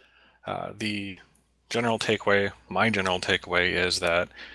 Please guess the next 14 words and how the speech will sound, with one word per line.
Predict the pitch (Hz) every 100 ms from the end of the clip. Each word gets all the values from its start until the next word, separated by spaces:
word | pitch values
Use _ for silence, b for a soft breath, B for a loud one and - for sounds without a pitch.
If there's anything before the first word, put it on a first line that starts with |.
| B B B
C | - 107
C | -
P | 104 104 101
is | 98 -
spending | - 92 92 92 92
less | 90 90 -
time, | - 87 87 87 87 B B
money, | 87 87 90 -
and | 85 -
resources | 101 - 98 110 104 90
on | 87
s-, | 87 - -
on | 92 87 90
Eve, | 120 123 98 95 107